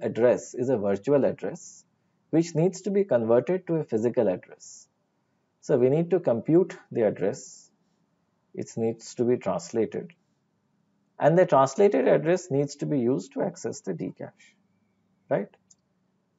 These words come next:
So the key insight is that we need to spend an additional cycle translating the address after it has been computed, which is this cycle.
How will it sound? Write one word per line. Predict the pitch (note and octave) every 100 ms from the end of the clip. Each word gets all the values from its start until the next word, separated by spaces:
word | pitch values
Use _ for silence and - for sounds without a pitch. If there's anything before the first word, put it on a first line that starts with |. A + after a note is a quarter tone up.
| _ _ _ _ _
So | - G#3
the | G3
key | G3+ A3 C4
insight | F3 E3+ G#3+ A#3 E3
is | D#3+ G3+
that | F#3 C3+
we | B2+
need | D3+ F3
to | F#3
spend | E3+ - C3 D3+
an | C#3
additional | G#2 A2 - E3 E3+
cycle | - A2+ F#2+ - B2
translating | C#3 A#2 G#2 - C3+ C#3 F3 D3+
the |
address | G2+ - - - - - -
after | A#2 A#2 -
it | F#3 C#3
has | A2+ G#2+
been | B2 G#3+
computed, | - E3+ - F#2 - A3 _ _
which | C3+ G#3+
is | E3+
this | D3+ -
cycle. | - - _